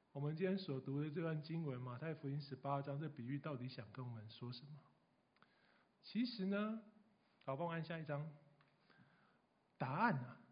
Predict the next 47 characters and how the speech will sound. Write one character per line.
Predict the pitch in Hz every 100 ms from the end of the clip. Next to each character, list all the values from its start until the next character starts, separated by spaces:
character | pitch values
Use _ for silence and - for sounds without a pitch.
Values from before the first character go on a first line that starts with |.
| - _ _ _
跟 | - 208
你 | 160
们 | 143
上 | 139 - 196 156
周 | 147 165
刚 | 165 175 175
结 | 180 131 127
束 | - 160
的 | 123
退 | 135 -
休 | 139 - 139
会 | 147 123
息 | 117 - 123 131
息 | 147 - 123
相 | - 131 127
关 | 123 123 120
啊。 | 120 - - _ _ _ _ _ _
马 | 143 208
可 | 285 170 147
福 | - 160
音 | 202
的 | 190
十 | 156 -
章 | 151 175 185
四 | -
十 | 175 143
五 | 123
节 | 113 120
说 | 120 135
：“人 | 131 160
子 | 226 165
来， | 123 110 110 131 - - _
并 | - 185
不 | 143
是 | 143 185
要 | 175
受 | 147 - 151 120
人 | 113 123 156
的 | 208
服 | - 127
侍， | 135 - 127 - - - _
乃 | 143 117
是 | 113 - 165
要 | 170 131 131 - -
服 | 123
侍 | 160 - 233
人， | 127 113